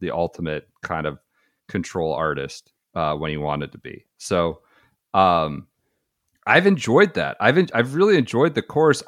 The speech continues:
I, I think I can appreciate the golf that Brian Harman's played,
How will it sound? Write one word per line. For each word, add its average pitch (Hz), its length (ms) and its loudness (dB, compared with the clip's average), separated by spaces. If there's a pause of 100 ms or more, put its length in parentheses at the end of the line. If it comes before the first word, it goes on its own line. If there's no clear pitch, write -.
I, 170 220 2 (1400)
I 135 80 4
think 208 180 2
I 180 80 6
can 160 160 2
appreciate 135 880 0 (240)
the 107 120 0
golf 113 440 4
that 95 160 -2
Brian 110 280 2
Harman's 98 380 -2
played, 120 540 2